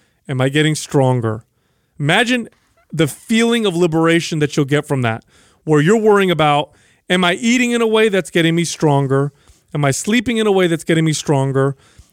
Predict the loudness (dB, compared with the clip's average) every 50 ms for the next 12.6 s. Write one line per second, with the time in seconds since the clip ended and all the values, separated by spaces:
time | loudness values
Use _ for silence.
0 | _ -4 -2 0 0 2 2 2 2 2 0 0 -2 -4 -2 0 0 0 0 0
1 | -2 -2 -2 0 0 0 0 0 -2 -2 -2 0 0 0 -2 -4 -2 -2 0 0
2 | 0 0 0 -2 -2 -4 _ _ _ _ _ _ _ -2 -2 -2 0 0 0 0
3 | 0 2 0 2 2 0 -2 -4 -2 0 2 2 2 2 2 2 2 2 0 -4
4 | -10 _ _ -6 -2 -2 0 2 2 2 4 4 2 2 2 2 2 0 -2 -2
5 | 0 0 2 2 0 -2 -4 -6 _ _ _ _ -4 -2 0 0 0 2 2 2
6 | 2 2 2 2 0 -2 -4 _ _ _ _ _ _ -4 0 2 2 4 4 2
7 | 2 2 0 0 -2 -2 -2 -2 -4 -4 -4 0 0 2 2 2 0 -4 -10 _
8 | _ _ _ _ _ 0 2 2 2 2 0 -2 0 0 0 0 0 -2 -2 -4
9 | -6 -4 -2 0 0 0 2 2 2 0 0 0 0 0 0 0 0 -2 -2 -2
10 | -2 -2 -2 -2 0 0 0 0 -2 -2 -2 -2 -2 0 0 0 0 0 0 -2
11 | -2 -2 -2 0 0 2 0 0 -2 -4 -10 _ _ _ _ _ _ -6 -2 0
12 | 0 0 0 0 -2 0 0 0 0 0 -2 -6